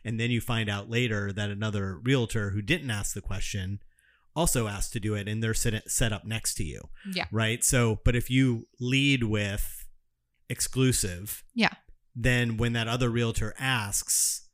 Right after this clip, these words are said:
Speaker 1: they're gonna have to say, "Well, we already have another realtor," right?
Speaker 2: Yeah.
Speaker 1: And, or, and, or they'll, then they'll have to come back to you and say, Hey, this other person, blah, blah, blah, blah, blah, you know, another hundred bucks would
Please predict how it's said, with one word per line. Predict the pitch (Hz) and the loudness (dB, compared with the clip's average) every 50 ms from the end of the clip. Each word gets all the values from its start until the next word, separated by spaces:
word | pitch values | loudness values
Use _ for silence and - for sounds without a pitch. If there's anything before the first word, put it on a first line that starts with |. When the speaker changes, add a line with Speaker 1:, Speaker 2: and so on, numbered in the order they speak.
| _ _ _ _ _ _ | _ _ _ _ _ _
Speaker 1:
they're | 101 95 120 123 | -4 0 0 2
gonna | 123 139 131 | 2 2 0
have | 123 117 - - | 0 -2 -4 -4
to | 120 | -4
say, | - - 123 113 110 | -2 0 2 2 2
"Well, | 107 110 | 2 0
we | 107 113 113 | 0 -2 -2
already | 98 123 123 123 120 | -2 -2 -2 0 0
have | 110 117 113 107 107 98 90 | -2 -2 -2 -2 -4 -4 -8
another | - - 110 110 104 98 101 98 | -10 -8 -6 -4 -2 -2 -2 -2
realtor," | 95 117 123 113 110 92 - 92 87 80 82 98 - _ _ _ _ _ _ _ _ _ _ _ _ - | 0 0 0 0 0 -4 -6 -8 -8 -8 -8 -10 -12 _ _ _ _ _ _ _ _ _ _ _ _ -8
right? | 95 98 92 92 104 - _ _ - | -6 -6 -6 -6 -8 -10 _ _ -4
Speaker 2:
Yeah. | - 113 | -2 -2
Speaker 1:
And, | 110 107 - | -2 -2 -4
or, | - 123 117 107 | -4 -4 -4 -2
and, | 87 117 120 117 110 117 120 - - | -2 -4 -2 -2 -2 -4 -4 -4 -4
or | 120 113 110 113 | -2 0 0 0
they'll, | 101 117 117 110 | 2 0 0 0
then | 110 117 104 101 | -2 -4 -6 -6
they'll | 101 104 104 | -6 -6 -4
have | 95 104 98 - | -4 -4 -6 -4
to | - 104 | -6 -6
come | - - 113 | -4 -4 -4
back | 110 104 101 - - | -4 -4 -6 -4 -2
to | 110 | 2
you | 110 110 107 98 | 2 4 2 2
and | 98 - | 0 -2
say, | - 107 98 | -2 -4 -2
Hey, | 101 123 113 110 | -2 -2 -2 -2
this | 92 104 104 - | -2 -4 -4 -2
other | 110 101 107 | -2 -2 -2
person, | 95 - 120 113 110 - 117 104 101 101 98 | -2 0 0 0 0 0 0 -2 -2 -2 -4
blah, | 95 107 104 | -4 -4 -2
blah, | 104 104 | -2 -2
blah, | 98 104 104 104 | -4 -4 -4 -4
blah, | 98 95 | -6 -4
blah, | 92 104 104 101 98 98 - - - - _ _ _ _ | -4 -4 -4 -4 -6 -8 -10 -14 -20 -20 _ _ _ _
you | - 110 | -6 -4
know, | 101 95 95 | -4 -2 -2
another | 98 104 107 98 101 95 | -2 -2 -2 0 -2 0
hundred | 90 120 104 101 92 | -2 -2 -2 -2 0
bucks | 90 110 107 104 - - - - - - - - _ _ - - | 0 0 -2 -2 -2 -2 -2 -2 -4 -6 -12 -20 _ _ -10 -4
would | 107 107 95 104 110 - | -4 -2 -2 -2 -6 -4